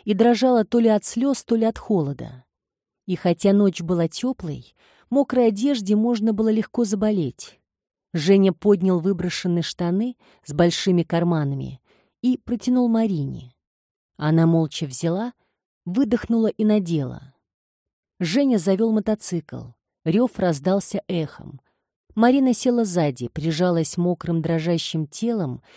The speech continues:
к теплой спине Жени, уткнулась холодным лбом в шею. Мурашки пробежали по затылку.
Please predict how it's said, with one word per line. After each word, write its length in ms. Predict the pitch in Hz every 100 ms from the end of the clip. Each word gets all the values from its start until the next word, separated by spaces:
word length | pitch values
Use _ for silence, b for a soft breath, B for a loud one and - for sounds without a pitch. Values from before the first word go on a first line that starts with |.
| b
к 60 | -
теплой 340 | 254 240 226
спине 360 | - 226 220 220
Жени, 520 | 180 160 127 127 123 _ _ _ -
уткнулась 580 | 202 - 220 233 214 -
холодным 500 | 202 202 208 202 202
лбом 280 | 185 208
в 60 | 202
шею. 500 | - 180 147 127 131 _ _ _ _ _ _ _
Мурашки 560 | 156 170 196 226 - -
пробежали 540 | 147 156 156 151 185
по 120 | 180 170
затылку. 720 | 185 - 185 139 - -